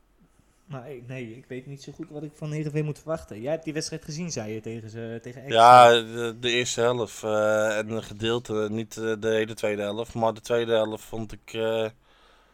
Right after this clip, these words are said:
Speaker 2: vond ik het, eh, niet, eh, zo denderend als de eerste, zeg maar. Zo, tot ze zo uit de startblokken schoten.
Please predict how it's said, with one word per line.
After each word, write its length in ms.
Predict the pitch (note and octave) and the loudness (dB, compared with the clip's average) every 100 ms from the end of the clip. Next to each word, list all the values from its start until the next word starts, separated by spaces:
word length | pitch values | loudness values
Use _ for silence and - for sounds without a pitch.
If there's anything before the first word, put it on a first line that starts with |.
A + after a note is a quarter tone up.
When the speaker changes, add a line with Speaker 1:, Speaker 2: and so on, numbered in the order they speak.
| _ _ _ _ _ _ _ | _ _ _ _ _ _ _
Speaker 2:
vond 280 | - C3 B2 | -12 -10 -8
ik 80 | A#2 | -10
het, 280 | A#2+ - | -14 -6
eh, 160 | C3 B2+ | 0 0
niet, 300 | B2+ C3 B2+ | 0 -4 -2
eh, 500 | C3 B2+ C3 C3 C3 | 0 2 4 2 0
zo 200 | B2+ B2+ | -2 -4
denderend 420 | C3+ C#3 C3+ C3 | -4 -4 -6 -6
als 160 | D3 - | -6 0
de 80 | D#3+ | 0
eerste, 260 | C#3+ - | 0 0
zeg 140 | A2+ G#2 | -4 -2
maar. 200 | A2+ G2+ | -2 0
Zo, 420 | A#2 A#2 A#2 A2 | 0 2 0 -2
tot 180 | A#2+ A2 | -10 -14
ze 100 | G#2+ | -8
zo 260 | A2 A#2 | 0 2
uit 160 | A2+ A2 | 2 0
de 80 | G#2+ | -2
startblokken 520 | A#2 G#2 A2 G2 G#2+ | -4 -4 -8 -10 -8
schoten. 380 | A2+ G#2 G#2+ | -4 -4 -6